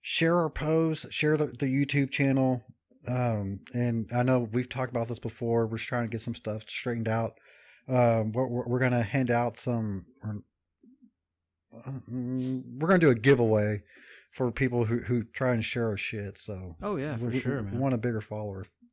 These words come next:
Speaker 2: Yeah,
Speaker 1: <clears throat>
Speaker 2: absolutely. We want, we definitely wanna grow this thing,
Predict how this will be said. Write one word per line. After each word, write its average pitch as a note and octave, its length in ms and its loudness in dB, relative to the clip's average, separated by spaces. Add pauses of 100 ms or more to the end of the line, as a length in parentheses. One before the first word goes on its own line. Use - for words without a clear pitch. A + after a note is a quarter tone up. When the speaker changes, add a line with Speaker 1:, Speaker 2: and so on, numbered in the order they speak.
(160)
Speaker 2:
Yeah, G#2 260 -6
Speaker 1:
<clears throat> C#3 240 -4 (880)
Speaker 2:
absolutely. A#2+ 460 -6
We A#2 100 -6
want, B2+ 280 -4
we A#2 100 -8
definitely A#2 380 -8
wanna G#2+ 140 -6
grow A2 220 -6
this G#2+ 180 -10
thing, G2 300 -12